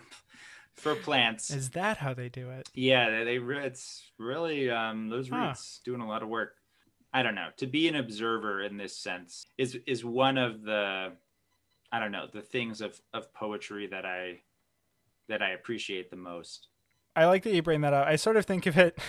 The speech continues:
Speaker 2: <laughs> this is probably just because of what I've been watching a lot of, you know, at this stage in the pandemic, but it's sort of like, uh, the various reaches of the Marvel Cinematic Universe, where, like, I love, absolutely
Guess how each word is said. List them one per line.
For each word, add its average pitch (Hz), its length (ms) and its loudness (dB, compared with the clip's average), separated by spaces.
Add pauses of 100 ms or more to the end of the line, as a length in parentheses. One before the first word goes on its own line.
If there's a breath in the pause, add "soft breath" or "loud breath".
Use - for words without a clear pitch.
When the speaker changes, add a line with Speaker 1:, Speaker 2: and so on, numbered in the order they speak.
(200 loud breath)
Speaker 2:
<laughs> - 260 -20
this - 480 -8
is 170 80 2
probably 156 280 8
just 151 180 0
because 151 260 2
of 139 140 2
what 147 120 6
I've 143 120 4
been 139 120 0
watching 147 320 4
a 135 80 0
lot 139 220 4
of, 135 360 -2 (200)
you 147 140 2
know, 131 240 0 (160)
at 139 160 -4
this 170 120 4
stage 139 280 2
in 139 80 4
the 147 80 0
pandemic, 160 500 4
but 170 140 2
it's 160 120 0
sort 196 160 6
of 170 120 4
like, 156 280 6
uh, 143 400 6 (540 loud breath)
the 165 100 4
various 156 460 6
reaches 143 460 0
of 131 160 -2
the 135 340 2
Marvel 139 260 2
Cinematic 143 480 0
Universe, 143 720 -2
where, 151 160 2
like, 139 300 6 (420 loud breath)
I 170 80 10
love, 160 760 8 (300)
absolutely 185 1160 2